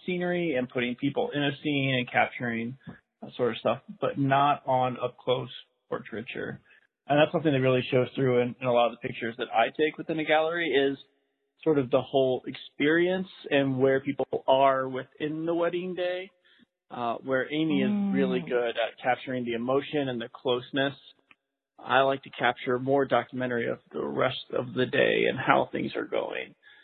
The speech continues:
Speaker 1: Uh, so you'll, that really shows in our style, and it, I think it meshes really well because they're, they're two different, different approaches that really work well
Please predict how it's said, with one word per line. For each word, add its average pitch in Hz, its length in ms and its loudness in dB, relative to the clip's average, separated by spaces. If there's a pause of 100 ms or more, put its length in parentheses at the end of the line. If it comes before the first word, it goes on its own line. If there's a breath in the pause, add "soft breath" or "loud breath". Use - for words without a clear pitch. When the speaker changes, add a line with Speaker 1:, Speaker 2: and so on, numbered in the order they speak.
(220 soft breath)
Speaker 1:
Uh, - 240 -8
so 143 60 2
you'll, 160 220 4 (120)
that 175 140 4
really 175 240 2
shows 151 160 0
in 139 80 -2
our 127 220 -2
style, 127 440 2
and 127 140 -2
it, 123 140 -6 (300)
I 143 60 -10
think 165 160 -8
it 156 80 -6
meshes 135 460 -2
really 131 220 0
well 131 320 4
because 127 240 -10
they're, 127 300 0 (400)
they're 156 100 -8
two 156 160 0
different, 135 400 -8
different 139 260 -2
approaches 131 460 -2
that - 140 -6
really 71 440 -4 (920)
work 143 240 0
well 131 240 -2